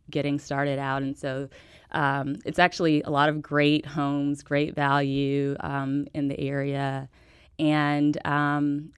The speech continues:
and, and a really, just really diverse area as well. Um, my husband, uh, like, has commented on just how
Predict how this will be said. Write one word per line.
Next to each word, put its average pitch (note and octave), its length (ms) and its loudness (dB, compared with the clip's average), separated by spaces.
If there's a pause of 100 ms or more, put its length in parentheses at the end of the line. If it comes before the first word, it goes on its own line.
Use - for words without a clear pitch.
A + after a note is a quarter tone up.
and, F#3 200 -4
and G3+ 120 -2
a F#3+ 60 -2
really, C4+ 320 4
just - 260 -10
really C4 180 2
diverse D#3+ 460 2
area C3+ 320 0
as B2+ 220 -2
well. C#3 420 2
Um, C#3 380 -2
my D3 160 -2
husband, C#3+ 680 -4
uh, C#3 340 -6 (380)
like, - 160 -10
has - 280 -8 (120)
commented C#3+ 640 -2
on C#3 300 -4
just C3+ 220 -8
how C#3 440 0